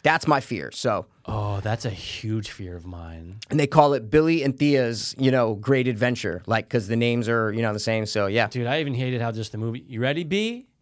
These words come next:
Speaker 2: Ready, T.
Speaker 1: Yeah, didn't like it.
Speaker 2: I don't like it.
Speaker 1: Didn't like
Speaker 2: It
Speaker 1: it.
Speaker 2: made me nauseous.
Speaker 1: All right, scores, dude?
Speaker 2: Yeah, let's give some scores. I gotta go first, right? Because, uh, you did
Speaker 1: You
Speaker 2: yours? Yeah.
Speaker 1: go first with the scores, bro.
Speaker 2: All right, man. I'm gonna give Bill and Ted Face the Music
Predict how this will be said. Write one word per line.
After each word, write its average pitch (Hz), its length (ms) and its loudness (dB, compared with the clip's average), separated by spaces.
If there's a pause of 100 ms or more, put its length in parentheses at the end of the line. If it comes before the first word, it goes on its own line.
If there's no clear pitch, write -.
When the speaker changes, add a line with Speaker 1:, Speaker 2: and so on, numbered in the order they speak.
(260)
Speaker 2:
Ready, 131 320 0
T. 117 380 -2
Speaker 1:
Yeah, 123 300 6 (240)
didn't 131 200 4
like 120 220 4
it. 107 80 2
Speaker 2:
I 147 200 2
don't 143 300 0
like 139 260 -2
it. 120 200 -8 (400)
Speaker 1:
Didn't 113 180 4
like 107 160 4
Speaker 2:
It 135 100 2
Speaker 1:
it. - 80 0
Speaker 2:
made 143 180 0
me 139 120 0
nauseous. 123 640 -4 (140)
Speaker 1:
All 117 100 6
right, 101 160 4
scores, 160 360 4
dude? 233 260 2 (160)
Speaker 2:
Yeah, 185 160 4
let's 190 140 0
give 220 120 2
some 208 120 -2
scores. 151 320 2
I 143 60 2
gotta 156 120 2
go 151 80 2
first, 120 240 -2
right? 127 160 0 (140)
Because, 123 320 -2
uh, 120 200 2
you 120 80 0
did 117 100 2
Speaker 1:
You 165 180 4
Speaker 2:
yours? 247 180 2
Yeah. - 60 0
Speaker 1:
go 208 140 2
first 208 300 0
with - 100 -16
the - 40 -10
scores, 127 400 0
bro. 101 260 -2 (420)
Speaker 2:
All 240 80 0
right, 240 180 0
man. 247 340 -2 (240)
I'm 220 120 -2
gonna 247 140 0
give 220 540 2 (640)
Bill 185 160 4
and 196 100 0
Ted 175 280 0
Face 175 220 -2
the 165 120 -2
Music 131 600 0